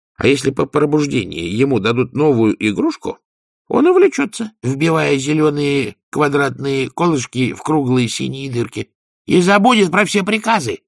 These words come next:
объяснил Людзе. «Это политика, мальчик.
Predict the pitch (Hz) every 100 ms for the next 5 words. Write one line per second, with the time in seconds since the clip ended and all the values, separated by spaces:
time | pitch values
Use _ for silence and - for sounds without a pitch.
0 | _ 85 85 78 107 120 82 87 71 -
1 | _ _ _ _ - 208 202 - - -
2 | - - - - -